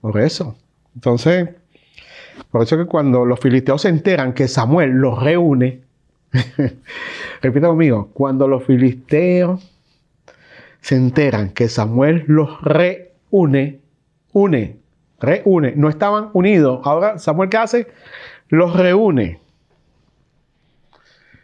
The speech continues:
Oye, un pueblo unido, ¡wow! El diablo empieza a temblar.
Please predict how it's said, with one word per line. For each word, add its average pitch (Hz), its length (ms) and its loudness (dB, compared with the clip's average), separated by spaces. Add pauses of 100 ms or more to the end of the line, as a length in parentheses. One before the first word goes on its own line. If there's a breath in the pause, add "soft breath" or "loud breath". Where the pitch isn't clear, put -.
(360 soft breath)
Oye, 147 340 2
un 139 240 -2
pueblo 208 380 0
unido, 180 500 2
¡wow! 120 920 -2
El 117 100 -2
diablo 135 300 4
empieza 202 340 0
a 208 40 -8
temblar. 180 520 0